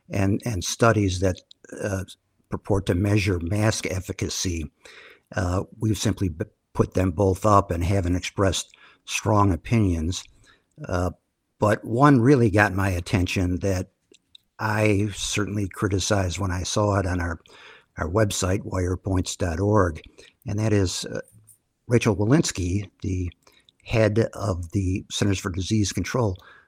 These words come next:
said that masks are eighty percent effective. Now, I'm sorry, but that's just preposterous. I,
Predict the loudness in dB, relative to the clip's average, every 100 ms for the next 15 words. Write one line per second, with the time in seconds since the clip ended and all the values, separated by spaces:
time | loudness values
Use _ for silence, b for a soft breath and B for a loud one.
0 | b -4 0 0 -2 _ _ _ _ -6
1 | -6 -4 -2 0 0 0 0 0 0 -4
2 | _ -4 -2 2 0 -2 -4 0 2 0
3 | -2 -8 -8 -4 -4 -4 -8 -8 -18 _
4 | _ b b b b b b 0 2 0
5 | -2 _ -4 -2 2 4 4 4 0 -2
6 | 2 2 2 -4 -6 -8 -6 -6 -4 -6
7 | -8 -8 -8 -4 -2